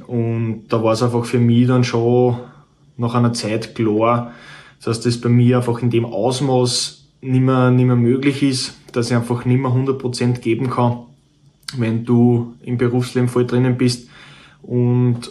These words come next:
aber am Vormittag auch, sind auch Trainings, ja, mittlerweile unter dem Daniel Madlena zweimal, dreimal die Woche, ja, und ich kann da einfach nicht da sein und hab nur am Abend die Einheiten,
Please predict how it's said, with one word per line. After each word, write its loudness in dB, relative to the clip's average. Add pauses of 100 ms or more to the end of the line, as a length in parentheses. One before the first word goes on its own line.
(120)
aber -2
am 0
Vormittag -2
auch, 0 (280)
sind -2
auch 2
Trainings, 0
ja, 2
mittlerweile 0
unter -2
dem 0
Daniel 0
Madlena 0
zweimal, -4
dreimal 0
die 2
Woche, -2
ja, 0
und 2
ich -2
kann -4
da 2
einfach -4
nicht -4
da -2
sein 0
und -2
hab -6
nur 0
am 2
Abend -2
die -2
Einheiten, -2